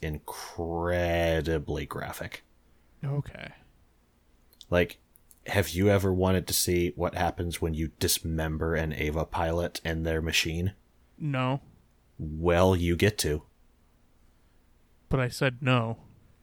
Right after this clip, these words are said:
Speaker 1: Uh, you should probably stop watching everything to do with a certain pilot then.
Speaker 2: Is it, is it Rey? It's probably Rey.
Speaker 1: No, her arm falls off. Again.
Speaker 2: I was about to be like,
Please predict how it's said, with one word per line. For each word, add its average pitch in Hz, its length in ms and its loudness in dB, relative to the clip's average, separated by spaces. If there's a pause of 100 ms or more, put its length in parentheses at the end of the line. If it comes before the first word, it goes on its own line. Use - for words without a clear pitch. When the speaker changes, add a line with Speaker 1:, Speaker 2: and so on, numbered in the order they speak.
(920)
Speaker 1:
Uh, 80 440 2
you 80 140 0
should - 180 -4
probably 82 320 -2
stop - 280 0
watching 82 380 -2
everything 87 540 0
to 92 100 -4
do 85 220 2
with 85 180 2
a 87 60 -2
certain 87 340 -2
pilot 80 400 -2
then. 71 180 -8 (1080)
Speaker 2:
Is 139 180 2
it, 131 240 4
is 131 140 -6
it 117 120 -4
Rey? 123 440 2
It's - 100 -14
probably 117 340 -6
Rey. 113 380 -6 (420)
Speaker 1:
No, 120 220 12
her 139 180 6
arm 113 200 8
falls 85 360 2
off. - 440 -4 (1400)
Again. 71 420 -2 (800)
Speaker 2:
I 143 180 -2
was 156 120 2
about 180 120 2
to - 40 -12
be 190 60 4
like, 151 340 2